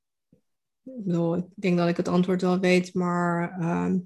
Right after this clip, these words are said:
stress ge-, ja, zeg maar, als er periodes zijn van meer stress, dat je symptomen daardoor ook verergeren?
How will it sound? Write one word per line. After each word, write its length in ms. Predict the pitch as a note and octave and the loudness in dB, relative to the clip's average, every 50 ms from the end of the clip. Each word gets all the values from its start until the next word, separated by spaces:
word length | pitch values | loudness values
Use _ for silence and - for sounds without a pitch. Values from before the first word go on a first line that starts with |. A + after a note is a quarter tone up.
| - - | -8 -12
stress 520 | B3 - - - - G#3 G3+ G3 - - | -8 -8 -8 -4 0 0 2 2 2 0
ge-, 520 | - - G3+ G3 G3 G3 G3 G3 F#3+ - - _ | 0 -2 -2 0 0 2 0 0 0 -2 -8 _
ja, 280 | - G3+ G3 F#3 F#3 F3+ | 2 4 6 6 6 6
zeg 140 | F#3 F#3 | 4 4
maar, 160 | F#3 G3 F#3+ F#3 | 4 4 4 4
als 260 | F3+ F#3+ F3+ - - | 2 2 0 0 0
er 340 | F#3+ F#3 F#3 F#3 F#3 F#3+ - _ | 0 0 0 0 -2 -4 -6 _
periodes 480 | - G#3 G3+ G3+ G3+ G3+ G3+ G3+ G3+ - | -4 0 2 4 4 4 4 4 2 2
zijn 460 | G3+ F#3+ F#3 F#3+ F#3+ G3 F#3+ - - - - - _ _ _ | 0 0 2 2 2 0 -2 -4 -14 -20 -20 -20 _ _ _
van 340 | _ - - F#3+ F#3 F#3 F#3+ | _ -4 0 2 4 6 6
meer 260 | G3 G3 G3 G3 F#3+ | 6 6 4 4 2
stress, 560 | F#3 - - - - G3+ G3 G#3 G3 F#3+ - - | 0 -2 -6 -4 -2 2 2 4 4 2 2 0
dat 220 | G3 F#3+ F3+ - | 0 -2 -2 0
je 340 | F#3+ F#3 F#3 F#3 F#3 G3+ A#3 B3 _ _ | 0 0 0 0 -2 -4 -8 -10 _ _
symptomen 680 | - - - G3 F#3+ F3+ - G3 F#3+ F#3+ F#3+ F#3+ F#3 F#3 | -16 -6 -2 -2 0 2 2 2 4 6 4 4 4 2
daardoor 440 | F#3 F3+ F3 F3+ F3+ F3 E3+ E3+ F3 | 2 0 0 0 0 -2 -2 -2 -2
ook 140 | F3+ F3 - | -4 -4 -6
verergeren? 760 | - - G#3 A3+ G3 F#3+ G3 G3 - - A3 A#3 C4 C4 C4 | -8 -10 -8 -6 -4 -4 -4 -6 -8 -10 -8 -8 -8 -8 -10